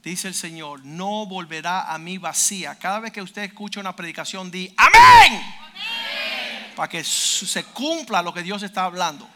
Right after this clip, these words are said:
Speaker 1: Y si tú dices, "Amén", eh, tú estás diciendo que quizás. Pero si tú dices, "Amén, esa palabra es para mí, Señor, pon carbón ardiendo en mis labios para predicar tus verdades, para yo ser prosperado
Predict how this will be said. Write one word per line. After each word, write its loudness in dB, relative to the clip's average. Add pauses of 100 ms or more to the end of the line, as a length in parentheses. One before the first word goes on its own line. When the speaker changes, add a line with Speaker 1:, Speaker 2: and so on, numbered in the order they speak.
(540)
Speaker 1:
Y -12
si -6
tú -12
dices, -4
"Amén", 8 (380)
eh, -20
tú -16
estás -6
diciendo -8
que -10
quizás. -8 (640)
Pero -10
si -6
tú -10
dices, -6
"Amén, -4
esa -6
palabra -2
es -10
para -4
mí, -12 (160)
Señor, -14
pon -10
carbón -10 (160)
ardiendo -4
en -12
mis -12
labios -4
para -8
predicar -8
tus -14
verdades, -6 (760)
para -4
yo -6
ser -2
prosperado -4